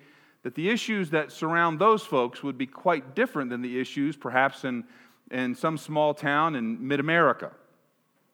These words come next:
In this demographic area, Littleton, Centennial, Highlands Ranch, the number one thing statistically and demographically that people are interested in is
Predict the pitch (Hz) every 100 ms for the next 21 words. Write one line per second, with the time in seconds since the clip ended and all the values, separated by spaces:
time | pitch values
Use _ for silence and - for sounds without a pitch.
0 | _ _ _ _ _ _ _ - 160 160
1 | 151 240 - 156 190 202 170 170 170 -
2 | 165 - 165 156 117 85 - - _ _
3 | _ _ 208 127 160 170 180 160 165 165
4 | 160 196 _ - 131 110 - 156 151 156
5 | 151 143 123 120 113 101 123 143 147 -
6 | - _ _ _ _ _ _ _ - 123
7 | 139 196 226 220 202 202 - 160 120 123
8 | - 131 - 226 196 - 113 107 110 110
9 | 135 190 165 160 139 135 - 120 110 -
10 | 185 185 185 147 147 160 147 - 117 110
11 | 104 110 139 - 135 120 185 196 -